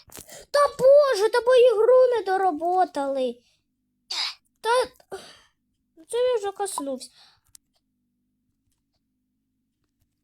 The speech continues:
Просто ні на що не зважаємо. Просто при-, та я ж при-, і всігда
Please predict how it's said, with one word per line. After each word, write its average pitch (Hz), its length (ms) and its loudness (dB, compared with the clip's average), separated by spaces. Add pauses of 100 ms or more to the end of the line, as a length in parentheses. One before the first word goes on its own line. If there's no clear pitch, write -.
(420)
Просто 339 380 -10
ні 359 200 -4
на 392 120 0
що 381 240 -2
не 381 120 -6
зважаємо. 254 580 -6
Просто 370 460 -6 (560)
при-, 320 440 -4 (1120)
та 587 100 2 (160)
я 622 60 0
ж - 160 -10
при-, 587 500 2 (480)
і 415 80 -2
всігда 605 340 0